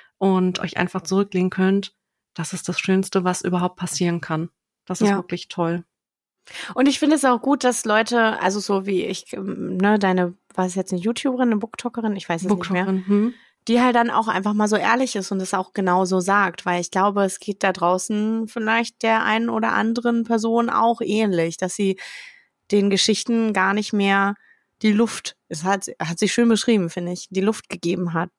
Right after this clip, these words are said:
Speaker 2: ähm, zum Atmen, zum Entwickeln und die Fantasie anzuregen. Und ich finde halt auch, äh, vielleicht will ich da jetzt so ein bisschen, ne, bisschen, ähm,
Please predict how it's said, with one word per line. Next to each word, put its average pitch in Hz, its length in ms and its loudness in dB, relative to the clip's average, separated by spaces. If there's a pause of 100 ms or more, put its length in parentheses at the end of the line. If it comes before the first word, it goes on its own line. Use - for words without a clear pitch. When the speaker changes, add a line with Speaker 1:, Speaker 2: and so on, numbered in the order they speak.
(340)
Speaker 2:
ähm, 175 300 -4
zum - 180 -6
Atmen, 170 480 -4
zum 175 220 -6
Entwickeln 170 640 -2
und 170 280 -4 (420)
die 180 80 -6
Fantasie 180 460 2
anzuregen. 165 720 -4
Und 165 140 -6
ich - 120 -12
finde 226 220 4
halt 208 200 2
auch, 202 220 2 (560)
äh, 175 220 -4
vielleicht 202 320 2
will 247 100 4
ich 226 100 2
da 208 120 4
jetzt 196 200 2
so 202 80 0
ein 185 40 -6
bisschen, 208 340 0 (320)
ne, 214 320 2 (180)
bisschen, 170 520 -2 (100)
ähm, 175 320 -6